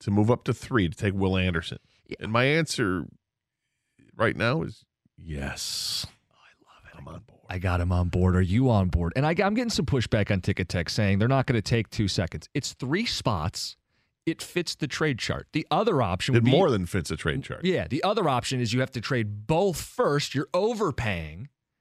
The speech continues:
Speaker 2: and you're probably getting something back. And I don't wanna get in the weeds on, and then you're getting
Speaker 1: Right.
Speaker 2: a th-,
Speaker 1: I know.
Speaker 2: conditional third. No. First and your two seconds to move up three spots. If that was the offer, would you do it? It's basically saying, "Hey, Brad Holmes, instead of volume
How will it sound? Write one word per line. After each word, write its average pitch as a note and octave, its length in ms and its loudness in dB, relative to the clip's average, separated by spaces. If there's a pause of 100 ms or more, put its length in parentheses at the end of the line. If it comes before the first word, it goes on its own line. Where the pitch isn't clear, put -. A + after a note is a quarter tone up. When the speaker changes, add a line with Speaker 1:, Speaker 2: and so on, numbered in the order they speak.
(120)
Speaker 2:
and B2 80 -4
you're A#2+ 60 -2
probably D3+ 280 0
getting C3+ 180 -4
something A#2 300 -2
back. C3+ 300 0
And C#3+ 80 0
I E3+ 40 2
don't F#3+ 80 2
wanna E3 140 0
get C#3 160 -4
in C#3+ 40 -8
the C3+ 60 -2
weeds C3 380 0
on, A#2+ 180 2
and C#3+ 100 0
then A3+ 120 0
you're G#3 80 -2
getting G#3+ 240 0
Speaker 1:
Right. F#3+ 80 0
Speaker 2:
a F#3 40 -12
th-, - 140 -20
Speaker 1:
I - 60 -10
know. F#3+ 60 -6
Speaker 2:
conditional A3+ 340 -6
third. - 200 -8
No. D#3+ 140 0 (640)
First - 720 -2
and D#3+ 140 -2
your D3 80 0
two F3+ 260 -2
seconds C#3 600 -2
to - 140 -2
move C3+ 200 2
up B2+ 180 0
three C3+ 280 0
spots. A2+ 580 0 (300)
If G#2 140 -6
that A#2+ 200 0
was D#3+ 140 -2
the D3+ 160 0
offer, B2 500 0 (180)
would G#2+ 220 0
you A2+ 100 2
do G#2 300 2
it? C#2+ 140 -6 (240)
It's C3+ 240 -4
basically E3 500 -2
saying, D3 300 0
"Hey, D3 120 0
Brad D3+ 260 0
Holmes, C#3 260 0
instead D#3+ 240 -4
of E3+ 80 0
volume A#2 720 -2